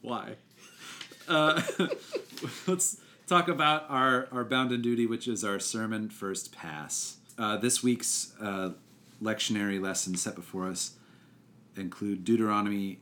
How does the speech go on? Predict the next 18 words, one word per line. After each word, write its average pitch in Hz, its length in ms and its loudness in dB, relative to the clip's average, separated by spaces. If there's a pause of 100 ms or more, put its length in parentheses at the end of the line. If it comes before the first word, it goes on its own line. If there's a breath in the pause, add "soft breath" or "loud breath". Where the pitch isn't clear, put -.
(140)
thirty 110 520 2
fifteen 110 440 -6
through 90 120 -6
twenty, 92 500 -6 (880)
uh, 78 220 -10
the 78 80 -10
first - 500 0
Psalm, 90 540 -4 (1160)
Philemon 107 720 2
one 104 280 -2
through 98 280 -4
twenty-one, 90 720 -6 (540)
and 95 300 -4
Luke 120 360 2
fourteen 101 800 -6
twenty-five 87 640 -6
through 87 140 -12
thirty-three. 80 720 -8